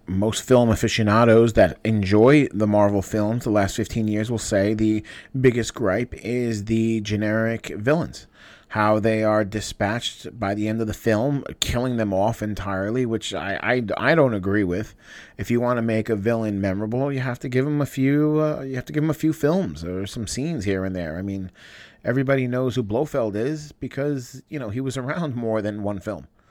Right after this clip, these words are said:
Uh, and same with Thanos. I mean, they started teasing him in two thousand twelve, and the payoff came seven years later.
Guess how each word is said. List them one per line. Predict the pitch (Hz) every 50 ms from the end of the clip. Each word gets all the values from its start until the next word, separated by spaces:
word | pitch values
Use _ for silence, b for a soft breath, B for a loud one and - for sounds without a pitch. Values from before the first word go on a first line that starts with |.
| b b b b b b b b _
Uh, | - 113 110 107 98
and | 82 107 120 123 120
same | - 147 143 156
with | 165 156 -
Thanos. | - 160 170 180 139 - - - - 92
I | 101
mean, | 107 107 107
they | 104 107 104
started | 98 - - 117 113 113 107
teasing | - - 139 143 143 143 139 127
him | 139 143
in | 147 139
two | - 151
thousand | 143 160 156 156 151 151 156 -
twelve, | - 139 147 160 160 151 117
and | 104 101
the | -
payoff | - - 113 117 117 113 - -
came | - 127 127 120
seven | - 143 135 131 131
years | 131 135 131 123
later. | 143 147 151 - - -